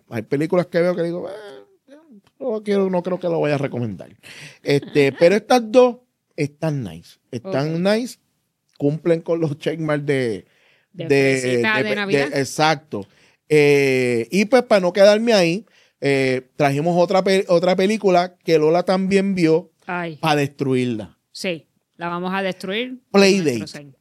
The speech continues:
Speaker 1: Esto podía haber sido una muy buena idea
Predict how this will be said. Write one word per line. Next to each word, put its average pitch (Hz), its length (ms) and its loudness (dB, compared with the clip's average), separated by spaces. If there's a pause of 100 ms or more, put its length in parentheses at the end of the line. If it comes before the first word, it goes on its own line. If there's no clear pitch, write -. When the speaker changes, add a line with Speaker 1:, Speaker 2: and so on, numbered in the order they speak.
(200)
Speaker 1:
Esto 233 360 0
podía 233 260 6
haber 226 160 2
sido 220 420 2
una 170 300 0
muy 170 400 0
buena 226 380 -2
idea 180 600 0